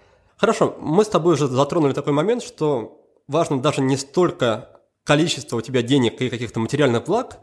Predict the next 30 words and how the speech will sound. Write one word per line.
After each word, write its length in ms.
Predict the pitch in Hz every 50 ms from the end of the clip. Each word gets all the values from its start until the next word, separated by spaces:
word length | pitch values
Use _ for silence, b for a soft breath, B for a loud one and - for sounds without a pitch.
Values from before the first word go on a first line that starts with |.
| b b b
а 100 | 131 123
столько 300 | - 185 175 - 156 135
то, 320 | - - - 180 214 208
насколько 400 | 175 147 - - 190 190 - 147
ты 160 | - 147 139
их 160 | 127 - - - _ _ -
ценишь 480 | - - 170 202 220 180 127 - -
и 40 | 131
как 240 | - - 165 165 -
ты 140 | - 139 131
их 140 | 135 - -
воспринимаешь. 760 | - 123 123 - - 135 131 131 127 107 78 69 - - - b b b b -
Расскажи, 380 | 160 147 - - 170 - - 233
пожалуйста, 320 | - 165 160 151 - - -
по 80 | 143
поводу 220 | 139 160 156 143 156
того, 220 | 147 139 196 214
как 260 | - - 185 175 - 147
научиться 840 | 147 139 - - 170 156 - - - 113 98 87 76 - - - _
более 180 | 110 117 120 120
ощутимо 360 | 110 - 120 - 147 139 120
воспринимать 540 | 110 107 - - 131 127 135 135 120 - -
и 60 | 131
ценить 460 | - - - 135 131 139 131 139 - -
то, 340 | 196 220 240 226 B B B B B _
что 300 | - - - 165 170 165
мы 320 | 139 135 156 175 190 175
уже 320 | - 131 113 101 131 139 135 117
имеем 300 | 113 113 120 131 120 104
сегодня. 440 | - - 110 107 104 95 85 - -